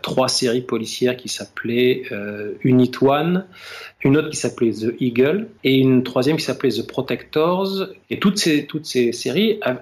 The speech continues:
ont obtenu euh, des Emmy Awards internationaux. Donc elles ont été reconnues à l'international, mais il, il a fallu effectivement énormément de temps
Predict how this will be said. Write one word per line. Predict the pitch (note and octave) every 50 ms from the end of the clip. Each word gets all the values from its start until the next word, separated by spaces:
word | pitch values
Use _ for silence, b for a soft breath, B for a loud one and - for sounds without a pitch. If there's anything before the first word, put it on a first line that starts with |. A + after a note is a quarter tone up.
| - -
ont | D3+ E3+ G3+ G#3+ F3+
obtenu | F#3 F3 F3+ - - D#3 D#3+ E3+ F#3+ G3 F#3+ - - _ _ _ -
euh, | A#2 A2+ A2+ A2+ A2+
des | G2+ A#2 A#2+ G#2 A2+
Emmy | B2 C3 C#3+ C3+
Awards | C3 B2+ B2 B2+ C3 C3 C3 -
internationaux. | A2+ G2+ - G#2+ G#2+ A2+ A2 - - B2 C#3 F3 A3 G#3+ G#3+ B B B B
Donc | C3 B2 B2
elles | A#2+ A2 G#2+ G#2+ C#3+
ont | E3+
été | D#3+ - - - - C#3+
reconnues | A#2+ A#2 A2+ - - B2+ A#2 A#2+
à | A#2+
l'international, | A2 A2 A2+ A2+ A2+ G#2+ - - D3+ F#3 F#3+
mais | F3 D#3 C3
il, | B2+ C#3 - - -
il | - B2
a | C3+ C3
fallu | - - D3 E3+ G3+
effectivement | F3 - - B2+ - - C#3 C#3+ D#3 D#3
énormément | C#3+ C3 B2+ C3 C#3 D3 D3+ D3 C#3 C3+ C3 C#3 D#3 D3+
de | C3 B2 A#2+
temps | - - - D#3+ G3 A3 - -